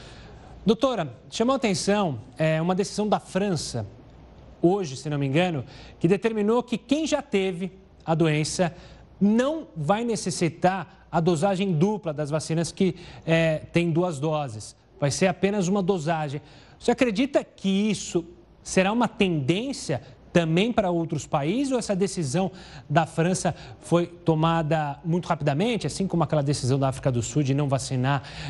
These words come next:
com a Oxford? Qual é a sua avaliação sobre essa decisão francesa?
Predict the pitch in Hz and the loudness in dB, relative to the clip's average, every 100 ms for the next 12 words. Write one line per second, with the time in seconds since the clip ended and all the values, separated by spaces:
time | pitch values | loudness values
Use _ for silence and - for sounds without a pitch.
0 | 104 139 131 147 196 - 165 139 - - | 0 2 4 2 -2 -4 -6 -6 -10 -2
1 | 196 247 - 226 190 185 160 - 160 151 | 0 0 0 0 2 2 0 -2 -2 -2
2 | 131 - - - - 160 156 147 - 143 | -2 -10 -18 -10 0 2 4 2 0 0
3 | 143 147 123 135 139 123 131 117 104 | 2 0 0 0 -2 -2 -2 0 0